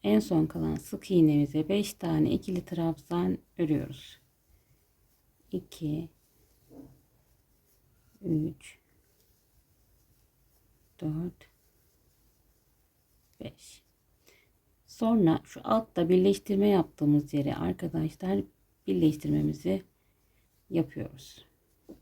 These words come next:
Bulutumuz hazır. Dikmek için yeterli ipimizi bırakıp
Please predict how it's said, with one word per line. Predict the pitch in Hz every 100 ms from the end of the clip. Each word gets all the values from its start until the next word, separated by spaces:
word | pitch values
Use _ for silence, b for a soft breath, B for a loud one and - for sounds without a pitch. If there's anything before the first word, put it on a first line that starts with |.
| -
Bulutumuz | 202 185 - 160 165 185 - -
hazır. | 160 131 135 _ b b b -
Dikmek | 240 - 180 175
için | 160 -
yeterli | 165 185 196 208 180 147
ipimizi | 131 - 147 - 139
bırakıp | 185 185 180 202